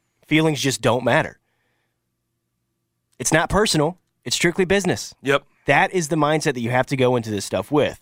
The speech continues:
Speaker 1: and that's what the Big twelve did and the Pac-twelve did, and that's why we're here.
Speaker 2: Now, on a actual football field front, like, what, what's actually gonna happen on the field this year,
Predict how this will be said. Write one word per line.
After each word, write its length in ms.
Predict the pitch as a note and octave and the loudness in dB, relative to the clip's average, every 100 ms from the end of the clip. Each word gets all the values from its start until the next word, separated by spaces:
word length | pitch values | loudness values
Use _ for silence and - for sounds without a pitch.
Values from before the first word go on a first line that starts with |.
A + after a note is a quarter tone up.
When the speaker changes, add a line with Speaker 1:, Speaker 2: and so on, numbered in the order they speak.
| - | -10
Speaker 1:
and 120 | G#2 | -4
that's 160 | G#2+ - | -4 -6
what 100 | A#2 | -8
the 60 | |
Big 160 | A#2 B2 | -2 -2
twelve 260 | - C3 C3 | 2 0 2
did 240 | D3 D#3+ - | 0 -2 -6
and 100 | G#2+ | -4
the 40 | |
Pac-twelve 420 | B2 A2+ B2 A2 | -2 -2 0 -4
did, 200 | G2+ D2+ _ | -4 -10 _
and 100 | G#2 | -4
that's 160 | G2+ G#2 | -4 -2
why 120 | G2+ | -2
we're 100 | G2 | -2
here. 220 | G2+ D#2 _ _ _ _ | -4 -8 _ _ _ _
Speaker 2:
Now, 220 | D3 D3 | 2 4
on 200 | C#3+ C#3+ | 4 2
a 200 | B2+ A#2+ A2+ | 2 0 0
actual 300 | D3 - A2+ | -2 -2 -6
football 360 | E3 C3+ A2 | -6 -4 -4
field 340 | - G2+ G2 - _ | -4 -10 -12 -14 _
front, 300 | - A2+ A#2 | -12 -10 -10
like, 160 | C3+ E2+ | -12 -12
what, 160 | G2+ G2 | -10 -8
what's 180 | A2+ B2+ | -6 -2
actually 280 | A#2 - | -4 -4
gonna 120 | A2 G2 | -8 -6
happen 260 | A2+ A2 | -6 -6
on 100 | G#2+ | -8
the 60 | G2 | -10
field 300 | G#2 A2+ D3 _ | -10 -8 -8 _
this 220 | C#3+ D#3 - | -10 -6 -2
year, 180 | F3+ | -2